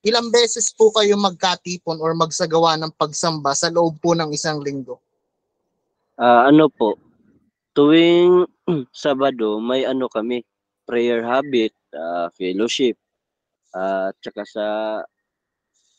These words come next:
Speaker 2: at saka pagka ano na, Sunday na, eh, may pagsamba kami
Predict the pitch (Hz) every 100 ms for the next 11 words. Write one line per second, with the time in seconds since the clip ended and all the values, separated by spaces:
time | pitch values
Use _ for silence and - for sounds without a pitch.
0 | _ 101 - 117 - 113 110 107 - 107
1 | 120 120 135 151 123 101 110 113 117 120
2 | 120 104 95 104 107 107 107 - 107 110
3 | 104 95 90 95 107